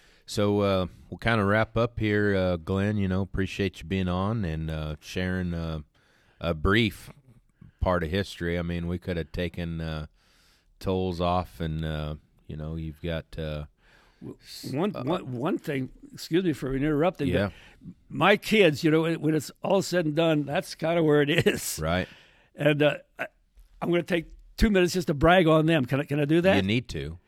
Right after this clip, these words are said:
Speaker 1: And, and you, you bragged about your wife a little bit earlier, but
Speaker 2: Yeah,
Speaker 1: we,
Speaker 2: well,
Speaker 1: we better
Speaker 2: she's
Speaker 1: introduce her.
Speaker 2: she, well, yeah, Linda is,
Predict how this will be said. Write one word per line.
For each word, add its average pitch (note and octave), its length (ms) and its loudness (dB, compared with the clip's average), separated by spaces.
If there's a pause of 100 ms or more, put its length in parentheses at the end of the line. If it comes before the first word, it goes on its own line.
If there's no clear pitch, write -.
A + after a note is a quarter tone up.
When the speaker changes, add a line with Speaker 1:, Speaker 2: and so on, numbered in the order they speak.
(120)
Speaker 1:
And, F#2 160 -2
and G2 200 -2
you, F#2 160 0
you G2 120 0
bragged G2 360 4
about F#2+ 320 0
your E2+ 80 0
wife F2+ 340 2
a F2 40 -4
little D#2 180 -2
bit D2+ 200 -4
earlier, D#2 380 -2
but D2+ 200 -6 (580)
Speaker 2:
Yeah, C#3 260 -2
Speaker 1:
we, B2+ 60 -2
Speaker 2:
well, C#3+ 140 0
Speaker 1:
we F#2 40 2
better G#2 300 6
Speaker 2:
she's G#2+ 60 6
Speaker 1:
introduce F#2+ 420 2
her. D2 280 -6
Speaker 2:
she, - 240 -12 (300)
well, D#3 480 0 (100)
yeah, C#3+ 240 -2
Linda D3+ 480 2
is, D3 300 -2